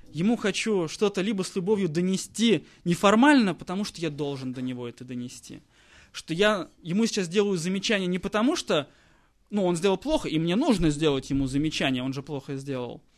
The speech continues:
Или я, или мне вдруг приходится повысить голос, потому что, ну, я вскипел, мне нужно, как это, ну, выплеснуть как-то из себя эту энергию.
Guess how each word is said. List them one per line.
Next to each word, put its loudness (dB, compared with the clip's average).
Или 0
я, 4
или -2
мне 0
вдруг -2
приходится -6
повысить -8
голос, 0
потому -6
что, -4
ну, -2
я 0
вскипел, -8
мне -10
нужно, -8
как -14
это, -18
ну, -12
выплеснуть -12
как-то -20
из -18
себя -10
эту -12
энергию. -4